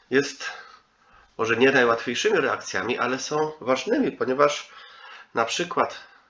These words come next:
heksachloroetan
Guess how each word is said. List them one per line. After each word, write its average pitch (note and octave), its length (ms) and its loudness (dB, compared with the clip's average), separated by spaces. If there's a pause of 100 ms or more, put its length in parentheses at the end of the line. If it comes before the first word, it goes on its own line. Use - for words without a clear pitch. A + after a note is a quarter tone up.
(880)
heksachloroetan - - -6